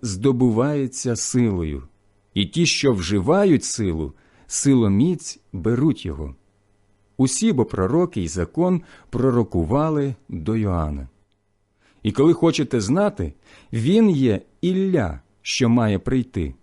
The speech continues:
Хто має вуха, нехай слухає. До кого б мені прирівняти рід цей? Він подібний до дитинчат,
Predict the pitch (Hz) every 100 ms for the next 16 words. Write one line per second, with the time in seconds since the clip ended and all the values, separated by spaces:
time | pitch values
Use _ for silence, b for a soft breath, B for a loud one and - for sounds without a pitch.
0 | _ _ _ _ _ _ - - 107 101
1 | 135 113 85 80 180 - 90 73 _ _
2 | _ _ 98 104 110 120 113 - 110 87
3 | 82 67 65 _ _ _ _ _ _ _
4 | _ _ _ _ - 104 160 160 247 226
5 | 180 156 170 208 196 170 175 143 120 147
6 | 202 208 160 156 185 95 - - 85 67
7 | - _ _ _ _ _ _ _ _ -
8 | 85 170 196 190 170 156 185 165 175 165
9 | - 123 160 165 170 180 - - 170 92
10 | -